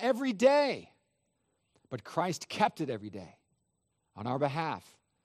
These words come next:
and died on the cross for our sins. And so in him we have forgiveness, and we receive his righteousness and stand before God now justified, just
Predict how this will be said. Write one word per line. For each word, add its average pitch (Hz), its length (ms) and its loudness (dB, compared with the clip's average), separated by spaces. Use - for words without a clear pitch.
and 101 80 -18
died 104 200 -8
on 120 60 -8
the 127 60 -8
cross 139 340 -4
for 147 160 -8
our 143 100 -4
sins. 139 440 -8
And 123 80 -10
so 147 200 -6
in 156 100 -8
him 156 180 -6
we 139 120 -8
have 131 100 -8
forgiveness, 202 760 -4
and 110 80 -12
we 127 60 -8
receive 147 320 -8
his 160 160 -8
righteousness 175 680 -8
and 113 80 -12
stand 156 320 -8
before 156 260 -8
God 156 320 0
now 147 380 -6
justified, 139 760 -10
just 170 380 -6